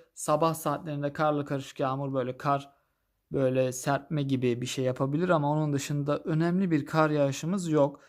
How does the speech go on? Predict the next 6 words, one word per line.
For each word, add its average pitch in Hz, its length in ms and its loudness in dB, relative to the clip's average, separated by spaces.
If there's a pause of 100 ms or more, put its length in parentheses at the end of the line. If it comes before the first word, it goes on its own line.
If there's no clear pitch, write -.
(400)
Salı 214 840 2 (220)
ve 180 560 4
çarşamba 175 720 2
günü 143 480 -2 (1400)
Karaburun, 190 680 4
Çeşme 165 800 -2